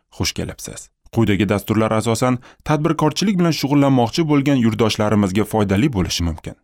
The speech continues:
Dastur davomida qiziqarli va tadbirkorlik faoliyatingizga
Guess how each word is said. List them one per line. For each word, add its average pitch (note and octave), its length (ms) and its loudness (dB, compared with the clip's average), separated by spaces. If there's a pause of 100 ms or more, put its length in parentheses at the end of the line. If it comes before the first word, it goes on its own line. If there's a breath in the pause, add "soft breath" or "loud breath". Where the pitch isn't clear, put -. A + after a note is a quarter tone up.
(200)
Dastur G2+ 340 -2
davomida A2 480 2 (380 loud breath)
qiziqarli C3 540 -2 (340)
va D#3 80 2
tadbirkorlik D3+ 720 0
faoliyatingizga A2+ 880 2